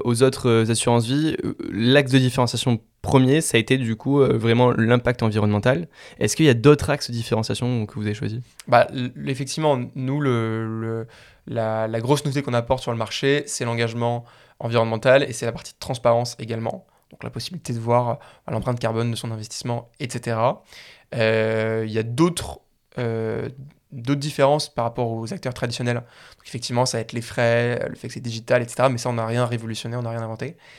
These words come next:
Speaker 2: Il y a d'autres acteurs qui, qui le proposent, euh, et qui le font très bien depuis quelques années. Même si c'est vrai qu'aujourd'hui, dans l'immense majorité des assurances vie, elles restent, euh, très chères, très opaques, très, très compliquées. Et, euh, et il y a besoin de, de, de nouveaux acteurs pour, euh,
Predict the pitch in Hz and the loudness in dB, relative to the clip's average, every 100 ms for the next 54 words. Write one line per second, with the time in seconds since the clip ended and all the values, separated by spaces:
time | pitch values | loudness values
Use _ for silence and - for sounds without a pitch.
0 | - - - 113 113 139 139 - 120 117 | -20 -20 -10 -8 0 0 0 -4 -6 0
1 | 131 - 113 110 110 - 113 - 117 123 | 0 -2 -8 -8 -8 -10 -8 -8 -4 -4
2 | 120 117 - - - 135 - 117 120 120 | -2 -4 -6 -8 -12 -8 -4 -2 -4 -6
3 | 113 117 113 120 175 - - - - _ | -8 -6 -6 -6 -8 -16 -20 -20 -20 _
4 | 117 120 139 - 123 117 139 117 113 120 | -2 0 0 -2 0 0 0 -2 0 0
5 | 143 - - _ _ 135 123 117 120 123 | 0 -2 -8 _ _ -10 -6 -2 0 -2
6 | 120 - 113 113 113 120 113 107 120 113 | -4 -6 -6 -4 -4 -4 -4 -6 -6 -6
7 | 110 123 113 - - - - - - 117 | -4 -4 -4 -6 -8 -14 -14 -12 -8 -6
8 | - 120 120 123 131 120 120 120 127 - | -4 -2 -2 -4 -8 -6 -4 -4 -6 -10
9 | - - - _ _ _ - - - 127 | -20 -20 -20 _ _ _ -14 -10 4 8
10 | 123 123 120 117 127 120 123 - - 123 | 8 8 4 0 -4 -4 -8 -10 -4 0
11 | 127 127 117 113 110 - - - 113 113 | 2 2 0 -4 -4 -4 -6 -8 -10 -8
12 | 117 123 117 113 110 117 - 120 117 113 | -4 -2 -2 -6 -6 -8 -8 -6 -4 -4
13 | 113 120 117 120 120 | -4 -8 -8 -6 -6